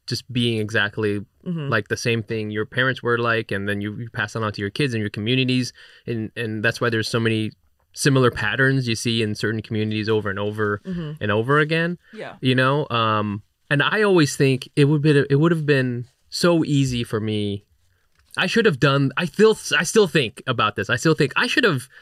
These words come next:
Speaker 1: just stayed in California and just, like, lived in Orange County
Speaker 3: Yeah.
Speaker 1: and,
Speaker 2: Mm.
Speaker 1: uh, work in Irvine <laughs> and I work at, uh, w-, you know, whatever it is. And I, I go to, you know, the little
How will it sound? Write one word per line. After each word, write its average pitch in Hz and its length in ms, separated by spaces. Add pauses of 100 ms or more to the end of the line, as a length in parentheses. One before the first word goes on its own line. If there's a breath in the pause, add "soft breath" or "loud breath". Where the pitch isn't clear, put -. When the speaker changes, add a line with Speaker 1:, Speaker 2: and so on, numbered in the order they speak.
(180 loud breath)
Speaker 1:
just 165 240
stayed 143 380
in 123 100
California 117 640
and 107 240
just, 113 220
like, 101 160
lived 143 340
in 143 100
Orange 131 280
County 117 480 (160 loud breath)
Speaker 3:
Yeah. 180 260
Speaker 1:
and, 107 540
Speaker 2:
Mm. - 100 (920 loud breath)
Speaker 1:
uh, - 40
work 120 240
in 160 100
Irvine 131 500 (240)
<laughs> - 180
and 110 480 (360 loud breath)
I 107 160
work 131 280
at, 135 260
uh, 123 420 (280)
w-, 117 340
you 120 160
know, 117 100
whatever 123 420
it 113 60
is. 113 200
And 107 400
I, 107 140
I 101 40
go 127 240
to, 135 240 (640)
you 127 140
know, 117 160
the 113 280
little 113 600